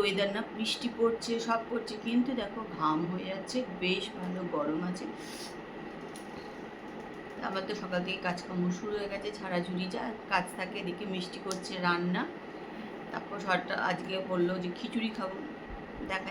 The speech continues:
যাক মিষ্টি কী করে। তো মিষ্টি কোনোদিনই আমাদের বাড়িতে খিচুড়ি রান্না করেনি, তো আজকে বললাম একটুখানি করো।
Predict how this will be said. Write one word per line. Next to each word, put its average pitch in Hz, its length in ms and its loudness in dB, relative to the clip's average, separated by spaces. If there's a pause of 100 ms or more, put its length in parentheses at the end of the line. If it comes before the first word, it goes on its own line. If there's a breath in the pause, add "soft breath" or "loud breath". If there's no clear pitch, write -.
যাক 190 200 -4
মিষ্টি 180 320 0
কী 185 100 -6 (120)
করে। 180 180 0 (580 loud breath)
তো - 140 -6
মিষ্টি 185 240 2
কোনোদিনই 196 360 4
আমাদের 190 160 4
বাড়িতে 190 220 0
খিচুড়ি 185 300 -4
রান্না 196 200 -2 (160)
করেনি, 190 340 4 (160)
তো - 140 -6
আজকে 180 220 -2
বললাম 180 200 2
একটুখানি 190 380 -4 (160)
করো। 185 220 4